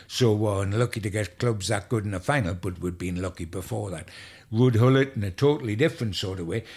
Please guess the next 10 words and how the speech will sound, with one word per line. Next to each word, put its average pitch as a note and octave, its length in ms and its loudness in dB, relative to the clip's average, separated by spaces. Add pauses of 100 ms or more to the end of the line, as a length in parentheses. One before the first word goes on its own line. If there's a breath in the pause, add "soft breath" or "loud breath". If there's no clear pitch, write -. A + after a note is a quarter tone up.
(180 loud breath)
You B2 160 4
talk F3 400 2
about B2+ 500 2 (680)
Kenny A#2+ 300 0
Dalglish A#2 640 2
dismantling G#2+ 720 -2
the G2+ 100 0
entertainers. A2 760 0 (420 loud breath)
Ruud A#2+ 400 4
Gullit A2 460 4